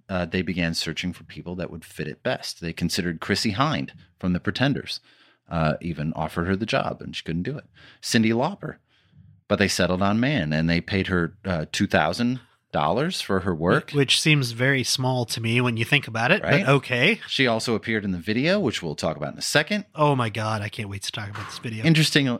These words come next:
Speaker 1: <laughs> interestingly enough, uh, they did use her voice one more time on this record. They bas-, backmasked,
Speaker 2: Yeah.
Speaker 1: uh, the part she sang for this song and used it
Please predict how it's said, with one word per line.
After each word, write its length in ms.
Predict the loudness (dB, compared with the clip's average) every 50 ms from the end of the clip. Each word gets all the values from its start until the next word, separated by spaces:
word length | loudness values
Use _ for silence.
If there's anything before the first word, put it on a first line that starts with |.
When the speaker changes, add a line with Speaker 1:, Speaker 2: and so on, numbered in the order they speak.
| -6 _
Speaker 1:
<laughs> 100 | _ 2 2 4 4 4 2 2 0
interestingly 680 | 0 4 6 4 6 6 4 4 6 4 4 2 0 -2
enough, 420 | -2 0 0 0 0 0 -2 -6 _
uh, 220 | 0 0 2 2 0
they 160 | 0 -2 0
did 220 | 0 -2 -2 -2
use 200 | -2 -4 -4 -2 -2
her 100 | -2 0
voice 340 | 2 2 2 0 0 -4
one 220 | -2 0 2 2 4
more 220 | 4 4 2 2 0
time 440 | 0 -2 0 2 2 4 2 2 2
on 160 | 0 0 0
this 200 | 0 -2 -2 -2
record. 340 | -4 -2 0 -2 -2 -2 -2
They 120 | -2 -4
bas-, 500 | -4 0 2 2 2 2 0 -4 -8 -12 -16 _ _ -10
backmasked, 720 | -2 0 2 2 2 -2 -4 -4 -4 -4 -4 -6 -6 -6
Speaker 2:
Yeah. 420 | -4 -4 -4 -4 -4 -4 -4 -6 -8 -12 _
Speaker 1:
uh, 200 | -4 -2 -2 -2
the 100 | -2 -4
part 280 | -6 -2 -2 0 0 0
she 140 | -4 -4 -4
sang 300 | -4 -2 0 0 -2 -2
for 100 | -4 -6
this 160 | -4 -4 -2
song 280 | -2 -2 -2 -2 -2 -2
and 120 | -4 -4
used 240 | -6 -6 -6 -4 -4
it 140 | -6 -6